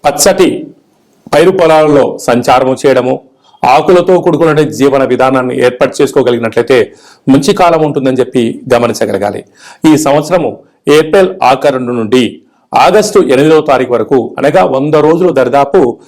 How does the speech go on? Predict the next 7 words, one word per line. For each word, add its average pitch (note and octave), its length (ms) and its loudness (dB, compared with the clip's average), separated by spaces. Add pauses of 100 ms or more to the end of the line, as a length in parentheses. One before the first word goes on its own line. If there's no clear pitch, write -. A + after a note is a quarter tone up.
(240)
వివాహాది F3 720 2
శుభ D3+ 260 -6
కార్యక్రమ D3 480 0
ముహూర్తాలు C#3 420 -2
లేవని B2+ 340 0
చెప్పి - 300 -2 (480)
ముందస్తుగా C3+ 460 2